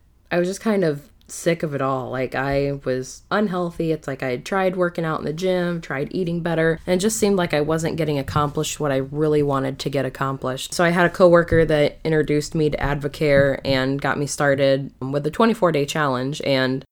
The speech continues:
that was how I got started in the company. I actually had to quit my twenty-four day challenge because we got pregnant with our child at that time, and there's some products that aren't, you know, they don't do research on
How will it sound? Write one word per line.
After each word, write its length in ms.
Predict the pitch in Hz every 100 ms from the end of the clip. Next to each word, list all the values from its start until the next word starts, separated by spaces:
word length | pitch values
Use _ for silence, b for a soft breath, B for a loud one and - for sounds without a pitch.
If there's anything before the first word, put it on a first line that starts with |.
| -
that 120 | 240
was 100 | 294
how 100 | 262
I 60 |
got 180 | 202 -
started 380 | - 196 208 214
in 80 | 175
the 80 | 156
company. 400 | 165 147 156 147
I 80 |
actually 340 | 143 151 - 160
had 160 | 151
to 80 | 127
quit 300 | - - 208
my 80 | 170
twenty-four 440 | 160 160 147 147
day 140 | 143 139
challenge 420 | - 135 131 143
because 300 | 143 147 135
we 100 | 143
got 360 | 135 127 131 -
pregnant 360 | 170 151 143
with 200 | 147 139
our 120 | 127
child 380 | 135 - 160 151
at 100 | 139
that 200 | 131 123
time, 260 | - 131 131
and 80 | 127
there's 160 | 131
some 240 | - 143 135
products 560 | - 135 127 127 -
that 320 | 131 127 127 -
aren't, 300 | 147 151 - - - -
you 140 | 147
know, 220 | 127 135 - _ _ 165
they 140 | 170
don't 160 | 156 160
do 140 | 151
research 480 | 151 151 151 147 151
on 360 | 139 131 135